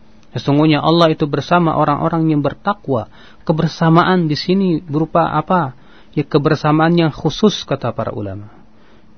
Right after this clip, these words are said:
Ya, kebersamaan ini berupa apa? Berupa pertolongan, berupa pemeliharaan, inayahnya. Kita ini ditolong oleh Allah Subhanahu wa taala.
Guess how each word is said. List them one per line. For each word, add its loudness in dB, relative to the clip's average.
Ya, -8
kebersamaan 2
ini 2
berupa 0
apa? 0
Berupa -4
pertolongan, -4
berupa -2
pemeliharaan, -2
inayahnya. -2
Kita -2
ini 0
ditolong 0
oleh -2
Allah -4
Subhanahu -2
wa 0
taala. -6